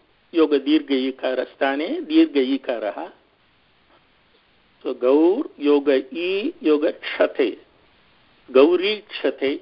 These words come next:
इति अन्तिमरूपम्। एतेषु उदाहरणेषु इ अपि च इ इति वर्णाभ्यां परतः,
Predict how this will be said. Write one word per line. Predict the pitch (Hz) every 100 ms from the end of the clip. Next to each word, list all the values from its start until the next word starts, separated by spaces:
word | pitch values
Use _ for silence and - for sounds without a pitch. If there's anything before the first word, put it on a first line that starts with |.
| -
इति | - 370 349 -
अन्तिमरूपम्। | 151 - 123 104 - - - - - _ _ _ _ _ _ _ _ _ _ _ _ _ _ _ _ _ - - - _ - _ _ _ _ _ _ _ 180
एतेषु | 214 226 262 262 -
उदाहरणेषु | 190 156 180 196 185 143 110 - 98 226 - _ _ _ _ _ _ _ _ 175
इ | 196 220 277 370 _ _ _ _ _ _ _ _ -
अपि | 175 180
च | 175 165 - 190
इ | 202 196 208 320 339 _ _ _ _ _ _ -
इति | 185 185
वर्णाभ्यां | 143 143 170 180 123 147 135
परतः, | 185 - 143 135 107 113 131